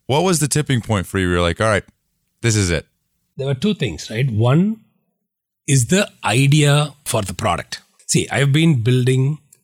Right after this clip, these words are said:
Speaker 2: help desk since two thousand four. In two thousand four, the concept of a multi-channel customer service help desk meant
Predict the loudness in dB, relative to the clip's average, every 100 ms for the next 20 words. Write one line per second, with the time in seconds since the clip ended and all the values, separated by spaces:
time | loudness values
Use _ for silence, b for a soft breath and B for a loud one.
0 | _ _ _ _ -8 -4 -2 -2 -2 -4
1 | -4 -6 -6 -8 -10 -10 -12 _ _ b
2 | b b b b 0 2 2 2 2 2
3 | 2 2 2 0 -4 -2 -2 0 -2 -2
4 | -4 -4 -4 -4 -4 -4 -4 -4 -6 -6
5 | -8 -8 -6 -4 -4 -6 -8 -8 -6 -6
6 | -6 -8 -8 -8 -10